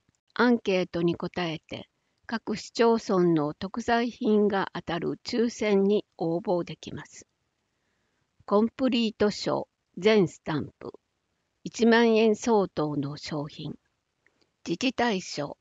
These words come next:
五スタンプ以上、二千円相当の商品。参加賞、一スタンプ以上。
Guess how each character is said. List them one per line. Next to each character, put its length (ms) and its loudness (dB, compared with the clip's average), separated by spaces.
五 140 -4
ス 180 -10
タ 180 0
ン 100 0
プ 180 -8
以 120 -8
上、 360 -12
二 120 2
千 380 4
円 220 4
相 320 0
当 260 -2
の 220 -2
商 320 -6
品。 320 -12
参 320 2
加 180 -4
賞、 400 -8
一 280 -4
ス 140 -14
タ 180 4
ン 100 2
プ 160 -12
以 120 -10
上。 300 -8